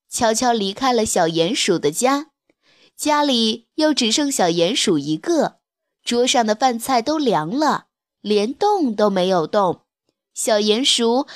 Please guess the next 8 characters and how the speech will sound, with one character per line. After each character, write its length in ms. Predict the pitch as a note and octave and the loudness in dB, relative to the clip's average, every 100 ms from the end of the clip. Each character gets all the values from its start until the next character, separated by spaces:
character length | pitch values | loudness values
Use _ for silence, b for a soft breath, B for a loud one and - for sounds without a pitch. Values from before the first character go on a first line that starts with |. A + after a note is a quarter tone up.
| B | B
好 340 | - - F3+ D#3+ | -8 -2 2 2
伤 340 | E3+ D#4 F4+ | 0 0 0
心 340 | G4+ - A#3+ A3 | -2 0 0 2
呢。 220 | D#3 E2 _ _ _ _ _ _ _ _ _ _ _ _ _ _ _ _ _ | 0 -2 _ _ _ _ _ _ _ _ _ _ _ _ _ _ _ _ _
小 200 | - A3 | -4 -2
朋 160 | G#3+ D4 | 0 0
友 120 | F4 | 2
们， 300 | D#4 D#4 E4 | 2 2 -2